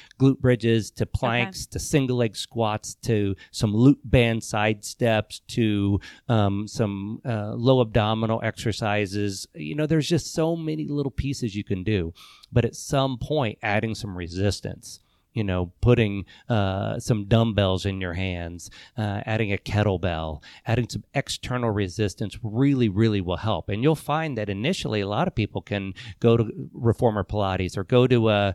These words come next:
Speaker 1: a, a class. Like, we have adult fitness classes here. They
Speaker 2: Mm-hmm.
Speaker 1: could do that once or twice a week.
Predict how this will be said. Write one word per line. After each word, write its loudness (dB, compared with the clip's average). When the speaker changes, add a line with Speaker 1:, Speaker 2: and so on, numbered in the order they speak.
Speaker 1:
a, 0
a -2
class. -2
Like, -4
we 2
have 0
adult 4
fitness -2
classes -6
here. -4
They -2
Speaker 2:
Mm-hmm. -4
Speaker 1:
could 0
do 4
that 0
once -4
or 0
twice -4
a 0
week. -4